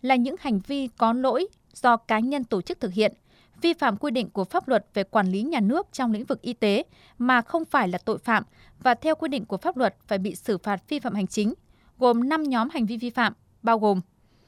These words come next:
vi phạm các quy định về y tế dự phòng và phòng chống H I V S, vi phạm các quy định về khám chữa bệnh,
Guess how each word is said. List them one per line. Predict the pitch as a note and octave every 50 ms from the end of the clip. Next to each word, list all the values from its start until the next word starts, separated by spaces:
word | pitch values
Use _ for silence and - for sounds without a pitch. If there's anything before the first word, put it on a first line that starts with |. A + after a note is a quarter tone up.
| _ _ _ _ _
vi | A#3 - E4+ D#4+
phạm | - D4 C4 F#3 G#3+
các | - F4+ -
quy | - D4
định | A3+ C4 B3 D#3 F#3 -
về | G#3+ -
y | - C4
tế | - - G#3+ A#3
dự | A#3+ - C4 A3
phòng | - - A#3+ A3 G3+ G3 F3+ - - -
và | - A3
phòng | G#3 - - A3 G3+ F#3
chống | - G#3 G3+ A3
H | A#3+ C#4 E4+ F4+
I | D4+ C4
V | A3+ A#3
S, | A3 - C4+ F4 F#4 - - - - - - - - - - _ -
vi | - F4
phạm | D#4+ - D#4 D4 G#3+
các | G#3+ F#4 F#4+ -
quy | C#4 C#4
định | A3 C4 G#3+ - - -
về | G3+ G3
khám | F3+ - - G3+ G3+ A#3
chữa | - D#4
bệnh, | C#4 C#4+ C#4 A#3